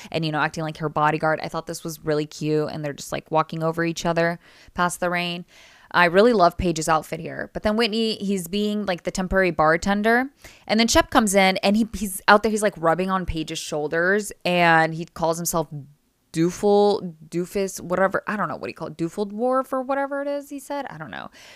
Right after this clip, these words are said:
But you could just tell Paige's body language. She's completely avoiding Shep. She's not into it. She wants Shep to leave her alone because Craig had obviously by this time told her what Shep and Taylor had said, which is thinking that Paige is cheating on Craig, which is something Paige doesn't do 'cause Paige stays at home most of the time,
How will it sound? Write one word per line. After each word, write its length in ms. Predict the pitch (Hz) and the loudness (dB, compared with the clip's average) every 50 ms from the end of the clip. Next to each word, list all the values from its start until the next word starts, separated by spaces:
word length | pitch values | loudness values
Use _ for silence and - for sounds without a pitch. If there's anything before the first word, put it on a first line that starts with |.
| - | 2
But 140 | - 202 208 | 6 6 8
you 100 | 220 233 | 8 6
could 100 | 226 254 | 0 0
just 160 | 233 226 - | -2 -2 0
tell 160 | - 214 185 165 | 4 4 4 4
Paige's 400 | - 175 175 175 180 190 185 165 | 4 2 0 0 0 0 -2 0
body 300 | 170 156 151 160 165 170 | 2 2 4 4 2 0
language. 380 | 175 175 175 185 190 190 185 | -2 -2 0 0 0 0 -2
She's 240 | - - 185 165 - | -4 -6 -6 -6 -8
completely 400 | - 180 160 170 175 180 196 220 | -8 -10 -6 -4 -2 0 0 0
avoiding 320 | 233 208 208 208 202 208 | 0 2 2 0 0 0
Shep. 280 | 202 - - 170 156 156 | -2 -2 0 0 0 -2
She's 200 | - 165 151 - | -4 -8 -8 -4
not 180 | 160 151 160 175 | -2 -2 -2 -2
into 240 | 185 180 - 185 | -2 -4 -6 -4
it. 140 | 170 165 160 | -4 -4 -4
She 120 | - - 165 | -6 -8 -12
wants 220 | 156 147 156 - | -10 -8 -8 -6
Shep 160 | - 156 - - | -6 -8 -8 -10
to 60 | - | -10
leave 380 | 139 131 139 139 160 170 214 233 | -12 -10 -8 -4 -2 -2 -2 -2
her 120 | 254 262 | -2 -2
alone 500 | 254 254 233 202 196 196 196 196 196 196 | -2 0 0 0 0 0 0 0 -2 -2
because 520 | 180 170 - - 180 170 170 165 - - _ _ _ - - - - | -4 -8 -4 -2 -2 -2 -2 -2 -8 -12 _ _ _ -20 -20 -20 -6
Craig 240 | - - 214 247 | 0 2 2 4
had 120 | 233 190 156 | 4 2 0
obviously 360 | 151 175 175 170 - - 170 | 2 0 0 -2 -6 -8 -8
by 160 | 156 143 135 | -6 -6 -8
this 220 | 135 147 151 147 - | -8 -8 -10 -12 -12
time 220 | - 151 147 135 | -14 -16 -16 -16
told 320 | - 147 147 139 143 143 | -16 -16 -14 -14 -14 -12
her 260 | 135 135 135 131 156 _ _ - - _ _ | -12 -10 -10 -10 -10 _ _ -20 -20 _ _
what 140 | 175 170 170 | -4 -2 -2
Shep 160 | 180 165 170 | -2 -6 -8
and 100 | 160 156 | -10 -10
Taylor 380 | - 160 151 151 143 135 - - | -8 -8 -6 -6 -6 -8 -12 -14
had 160 | - 151 151 | -16 -16 -14
said, 380 | - - - 151 135 95 113 120 | -10 -6 -4 -4 -4 -4 -6 -8
which 220 | - 151 147 - | -10 -12 -10 -8
is 300 | 151 139 131 143 - - | -6 -6 -6 -8 -10 -14
thinking 360 | - - 160 156 - - 151 147 | -12 -12 -12 -12 -10 -12 -10 -8
that 160 | 143 - - | -8 -8 -8
Paige 280 | - 175 165 156 - | -8 -8 -6 -6 -6
is 120 | 156 156 - | -6 -6 -6
cheating 300 | - - 196 190 190 190 | -6 -6 -6 -6 -6 -6
on 120 | 196 208 | -8 -6
Craig, 320 | 214 - 302 339 269 208 - | -2 -2 0 0 0 -2 -4
which 200 | 196 196 - - | -8 -10 -10 -12
is 80 | - | -16
something 360 | - - 254 240 233 247 233 | -14 -12 -12 -10 -10 -10 -10
Paige 300 | 233 233 240 233 226 - | -8 -8 -8 -8 -8 -8
doesn't 220 | - 226 220 214 208 | -10 -8 -8 -8 -10
do 120 | 240 254 | -10 -10
'cause 160 | 254 - 247 | -10 -12 -12
Paige 280 | 226 - 285 320 381 - | -10 -6 -4 -4 -4 -4
stays 260 | - - - 240 240 | -4 -4 -4 -2 -2
at 120 | - - - | -2 -2 -2
home 240 | - 214 226 180 | -4 -6 -6 -6
most 260 | 170 156 - - - - | -8 -10 -12 -12 -14 -14
of 60 | - | -16
the 60 | 160 | -16
time, 300 | - 170 151 - - 196 | -12 -12 -12 -12 -14 -18